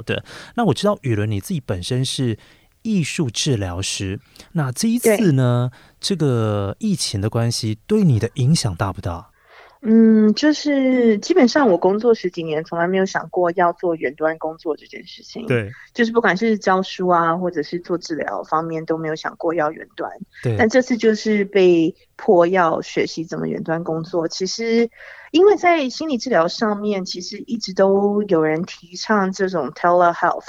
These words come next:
Speaker 2: 就是远距管-，健康管理的这种方式。
Speaker 1: 对。
Speaker 2: 一直，其实一直都有人在谈，然后一直有相关的法令要推，只是因为刚好经过新冠肺炎的关系，所以突然这件事情就变得很，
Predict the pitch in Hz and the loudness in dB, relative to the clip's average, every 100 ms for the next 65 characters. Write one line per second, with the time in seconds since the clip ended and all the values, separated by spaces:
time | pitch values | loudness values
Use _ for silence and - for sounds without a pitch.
0 | - 180 180 165 143 - 202 175 160 - | -8 -8 -2 -2 -2 -6 -6 -4 -4 -6
1 | _ _ _ _ _ - - 175 170 160 | _ _ _ _ _ -20 -2 2 2 2
2 | 185 170 160 147 147 123 - 165 - 143 | 0 0 -2 -2 -2 -4 -4 -6 -6 -8
3 | - - - 113 71 110 98 - 233 202 | -8 -10 -8 -6 -4 -4 -6 -4 0 0
4 | - 196 208 220 185 185 180 156 147 165 | -2 0 0 0 0 2 4 4 2 0
5 | 175 - - 147 123 131 185 _ _ _ | -2 -4 -4 -2 -2 -6 -10 _ _ _
6 | 165 - 226 208 226 196 180 156 143 180 | -4 2 0 2 -2 -2 2 2 2 0
7 | 185 170 160 - - 170 165 156 - - | 0 -2 -4 -6 -6 -4 -2 -2 -2 -2
8 | 156 165 175 - 285 277 262 247 226 190 | -2 -2 -4 -4 -2 -2 0 0 2 0
9 | 175 202 208 208 - 190 202 190 185 160 | 0 -6 -2 -2 -2 -2 0 0 -2 -4
10 | 165 160 165 - 160 - 180 175 180 165 | -2 -2 -2 -6 -12 -2 2 2 2 0
11 | - - - _ 240 214 185 208 196 - | -6 -20 -20 _ 2 2 2 -2 -4 -4
12 | 202 175 160 180 180 190 160 147 151 - | -8 -6 -4 0 0 0 0 0 -2 -4
13 | 147 127 90 - | -4 -4 -6 -12